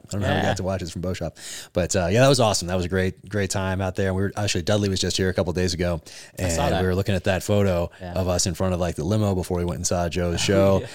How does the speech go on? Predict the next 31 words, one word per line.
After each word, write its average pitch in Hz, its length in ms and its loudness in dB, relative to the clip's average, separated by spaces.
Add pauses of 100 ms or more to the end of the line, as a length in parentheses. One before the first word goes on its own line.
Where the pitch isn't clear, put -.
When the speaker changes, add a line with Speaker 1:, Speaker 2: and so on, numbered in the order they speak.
(140)
Speaker 2:
yeah. - 80 -4
Speaker 1:
and, 85 200 0
uh, 85 200 2
we're, 87 40 0
like, 85 140 -2
just 87 160 -2
thinking 98 240 -2
about 82 300 -2
how 85 420 -2
much 87 360 -4
has, 85 260 -4
uh, 80 100 -4
has 82 200 -6
happened 82 380 -6 (200)
Speaker 2:
A - 20 -6
Speaker 1:
since 85 160 -4
Speaker 2:
lot 90 220 -2
Speaker 1:
then 69 120 -10
Speaker 2:
has 90 120 -12
Speaker 1:
to - 80 -14
Speaker 2:
transpired. 87 260 -2
Speaker 1:
everybody 98 300 0
in 87 80 -4
that 90 120 -4
picture. 87 380 -6 (100)
Speaker 2:
Yeah. 113 240 0 (420)
Speaker 1:
Which - 180 -12
is 69 80 -10
kinda, 78 400 -8
kinda 82 220 -6
cool. 85 420 -8